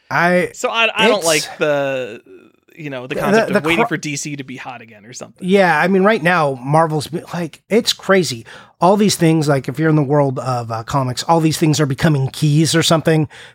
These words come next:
Speaker 1: because they're like, you know, they've existed in comics forever, but, like, the minute it's gonna get any kind of screen time,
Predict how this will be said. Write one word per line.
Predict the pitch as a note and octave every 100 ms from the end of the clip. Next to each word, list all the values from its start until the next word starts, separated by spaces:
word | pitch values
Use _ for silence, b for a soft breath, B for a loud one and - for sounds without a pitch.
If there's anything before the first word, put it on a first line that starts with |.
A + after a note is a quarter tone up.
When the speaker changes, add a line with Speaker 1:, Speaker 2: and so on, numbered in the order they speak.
| B _ _
Speaker 1:
because | - D3+ F3 D#3+
they're | D#3
like, | C#3 C3 - - b b b -
you |
know, | F3 D3+ C#3+ -
they've | F3 G#3+
existed | G#3+ D3 F3+ F#3+ D#3+
in |
comics | D3 E3 D3+
forever, | D#3 D#3+ D3
but, | C3 C3+
like, | C3+ D3
the | D3+
minute | E3 F3 E3
it's | D#3+ -
gonna | E3 D#3
get | D3+
any | D3+ D#3
kind | E3+ D3+
of |
screen | - D#3 D#3+
time, | E3 F3 F3